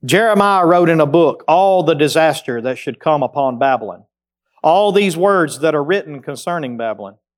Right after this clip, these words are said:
And Jeremiah said to Sarai, "When you come to Babylon, see that you read all these words and say, 'O Lord,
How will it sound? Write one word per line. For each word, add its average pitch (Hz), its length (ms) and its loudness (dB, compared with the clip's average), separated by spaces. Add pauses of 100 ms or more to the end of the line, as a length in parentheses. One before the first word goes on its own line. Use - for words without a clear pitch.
(220)
And 143 160 -6
Jeremiah 196 640 2
said 165 320 -2
to 151 100 -6
Sarai, 151 680 -2 (580)
"When 170 260 -4
you 202 200 -4
come 214 320 0
to 175 80 -6
Babylon, 151 520 -2
see 202 360 -6
that 160 260 -6
you 220 160 -8
read 175 460 -4
all 175 400 0
these 175 200 -6
words 151 580 -8 (140)
and 151 220 -8
say, 156 540 -2 (400)
'O 180 180 2
Lord, 190 480 0